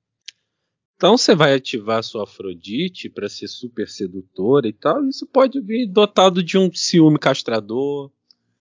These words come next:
né? Basta olhar no mito lá. Assim, isso pode vir de uma dificuldade de relação em outros níveis,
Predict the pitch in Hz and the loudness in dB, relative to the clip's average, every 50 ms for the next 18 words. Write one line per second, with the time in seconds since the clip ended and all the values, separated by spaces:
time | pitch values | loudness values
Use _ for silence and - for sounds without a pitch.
0 | _ _ _ _ _ - - - 123 170 175 - - 123 131 156 - - - 240 | _ _ _ _ _ -12 -8 -8 -6 -6 -6 -4 0 2 4 4 4 4 4 4
1 | 226 233 247 262 330 359 330 233 240 262 - - 349 330 277 185 156 156 151 - | 6 6 4 4 2 4 4 4 4 2 0 0 0 2 4 4 4 2 0 -2
2 | _ _ _ _ _ _ _ _ _ _ _ _ _ _ - 95 87 - - - | _ _ _ _ _ _ _ _ _ _ _ _ _ _ -14 -14 -14 -10 -2 2
3 | 135 135 135 131 120 135 135 127 131 135 135 127 127 139 - - 135 123 123 127 | 4 4 4 4 0 -4 -4 -2 0 0 -2 -2 -2 -6 -8 -6 -2 2 2 2
4 | 127 123 123 120 - _ - 127 120 113 131 127 127 120 113 113 - - 135 127 | 2 0 -4 -12 -16 _ -12 -10 -8 -4 -4 -2 -2 -2 -4 -6 -6 -6 -6 -6
5 | 123 120 120 113 110 110 - 113 117 120 151 160 160 147 135 127 127 127 127 127 | -6 -6 -6 -8 -8 -10 -12 -16 -14 -10 -8 -6 -6 -6 -6 -6 -10 -14 -14 -16